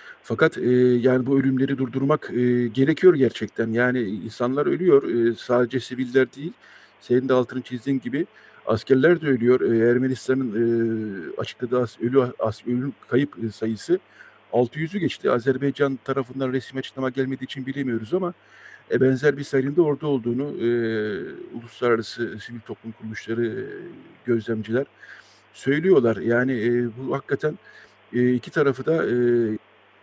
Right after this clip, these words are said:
insani olarak, maddi olarak, e, çok, e, yaralayan ve, e, zorlayan bir, yani zorlamanın ötesinde çok büyük acı kayıpları var bu işin, e, bu sürecin içerisinde.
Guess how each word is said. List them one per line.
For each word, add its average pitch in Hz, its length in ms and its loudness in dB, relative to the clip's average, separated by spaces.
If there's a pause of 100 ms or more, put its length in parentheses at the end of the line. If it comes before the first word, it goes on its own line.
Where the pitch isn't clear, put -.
insani 135 440 0
olarak, 143 360 0
maddi 120 440 -2
olarak, 139 300 2 (100)
e, 117 100 -4 (680)
çok, 131 160 -8
e, 85 220 -12 (1080)
yaralayan 127 580 0
ve, 160 160 -4 (920)
e, - 20 0 (960)
zorlayan 147 540 6
bir, 143 120 -2 (140)
yani 110 160 0
zorlamanın 156 360 4
ötesinde 131 520 -4
çok 208 260 -6
büyük 240 160 -2
acı 185 180 -2
kayıpları 113 460 0
var 107 200 -4
bu 107 100 -8
işin, 113 200 -10
e, 110 220 -10 (280)
bu 107 120 -10
sürecin 107 400 -4
içerisinde. 110 580 -4